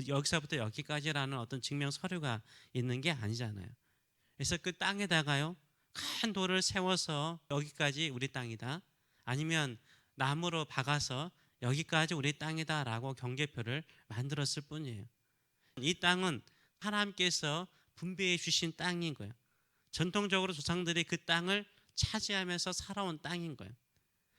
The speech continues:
각 지파와 각 집안별로 땅을 분배해 주었기 때문에 그 집안 사람들은요, 그 땅을 통해서 먹고 마시는 문제가 해결되는 거예요. 기본적으로, 기본적으로 해결되는 거예요.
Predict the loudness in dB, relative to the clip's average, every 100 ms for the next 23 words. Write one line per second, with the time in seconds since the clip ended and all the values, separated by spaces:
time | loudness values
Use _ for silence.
0 | _ 0 2 4 4 6 6 6 4 0
1 | 2 2 4 0 0 -2 -2 -2 -2 2
2 | 2 2 -4 -4 -2 0 0 0 -2 -2
3 | -4 -4 -4 -6 -8 -20 -20 -4 -2 0
4 | 4 4 4 2 0 0 -2 -2 -2 -4
5 | -6 -6 -4 -2 -2 -4 -2 -2 0 0
6 | -2 -4 -16 _ -6 -4 -4 -2 -2 -2
7 | -4 -4 -6 -4 -4 -4 -6 -8 -6 -6
8 | -6 -8 -10 -12 -4 -2 -2 -4 -10 -14
9 | -18 -20 _ _ _ -10 -2 0 0 0
10 | -2 -4 -6 -6 -6 -12 -14